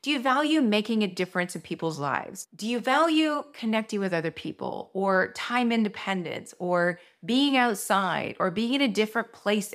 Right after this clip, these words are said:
every day? Like, do you value novelty, or do you value knowing exactly what to expect? Think about the things that truly matter to you, 'cause this is a big piece of picking the line of work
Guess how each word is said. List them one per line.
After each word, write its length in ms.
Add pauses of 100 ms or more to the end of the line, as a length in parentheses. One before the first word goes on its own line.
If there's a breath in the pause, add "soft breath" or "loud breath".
every 280
day? 500
Like, 160
do 100
you 60
value 400
novelty, 840 (200 loud breath)
or 120
do 140
you 140
value 600
knowing 520
exactly 560
what 220
to 100
expect? 580
Think 160
about 200
the 80
things 360
that 200
truly 720 (220)
matter 460
to 160
you, 280
'cause 220
this 320
is 140
a 60
big 260
piece 400
of 260
picking 380
the 80
line 260
of 120
work 400